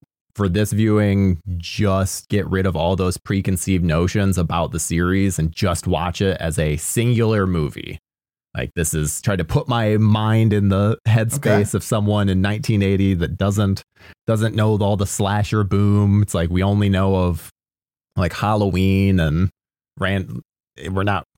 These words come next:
Speaker 1: fully in the midst of the crazy slasher boom. So I tried, I tried that. So I should state that right out from the jump.
Speaker 2: Okay. I mean, I, I, uh,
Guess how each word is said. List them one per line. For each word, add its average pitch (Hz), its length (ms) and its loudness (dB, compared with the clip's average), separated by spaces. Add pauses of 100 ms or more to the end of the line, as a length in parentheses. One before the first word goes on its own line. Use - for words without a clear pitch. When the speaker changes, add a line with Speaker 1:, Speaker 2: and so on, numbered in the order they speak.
Speaker 1:
fully 107 380 2
in 98 100 2
the 95 60 2
midst 95 420 0
of 90 220 -2
the 82 220 0
crazy 92 500 -2
slasher 87 500 -2
boom. 64 400 -6
So - 200 -4
I 98 80 -2
tried, 165 640 0 (800)
I - 80 -2
tried 104 380 0
that. 55 280 -2 (140)
So 80 460 0 (260)
I 101 100 -2
should 117 240 0
state 104 360 -2
that 90 260 -2
right 87 200 0
out 80 160 -2
from 78 180 -4
the 76 80 -2
jump. - 380 -8 (1200)
Speaker 2:
Okay. 269 280 -6
I 196 100 0
mean, 175 140 4
I, 156 640 2 (1500)
I, 147 800 2
uh, 120 1000 -2